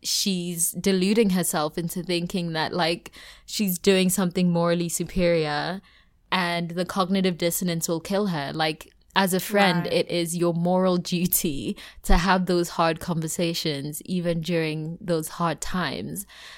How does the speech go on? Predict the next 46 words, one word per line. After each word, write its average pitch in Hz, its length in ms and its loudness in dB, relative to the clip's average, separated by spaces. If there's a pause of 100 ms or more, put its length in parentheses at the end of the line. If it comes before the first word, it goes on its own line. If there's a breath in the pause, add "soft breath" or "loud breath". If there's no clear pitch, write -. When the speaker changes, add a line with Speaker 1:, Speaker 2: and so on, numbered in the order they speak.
(200 loud breath)
Speaker 1:
But - 220 4
yeah, 226 260 6
what 190 220 6
do 262 60 6
you 247 180 6
think 180 300 -2
about - 320 -8
that? - 360 -8
Like, 175 440 -2 (480 soft breath)
do 220 100 4
you 226 140 8
think 220 340 6
there 185 220 4
Speaker 2:
Mm-hmm. 190 80 -4
Speaker 1:
is 185 300 2
a - 100 0
time 180 400 0
and 175 120 -2
place 160 800 -6 (340)
for 277 160 8
something 320 440 6
as 196 200 4
deep 196 300 0
as 165 200 -2
this, 151 380 -2
where 180 120 0
it's 180 200 0
like, 165 480 -2 (100)
<laughs> - 600 2
A, 226 320 8
her 240 160 6
health 190 400 4
is 185 140 2
at 160 160 2
risk. 160 600 -2 (360 loud breath)
Um, 180 260 6
she's 196 220 2
Speaker 2:
Yeah. 175 80 -6
Speaker 1:
clearly 240 260 6
not 202 260 4
thinking 180 360 0
straight 160 420 -2
because 175 320 -6
she's 175 240 -6
in 170 320 -2
such - 540 -4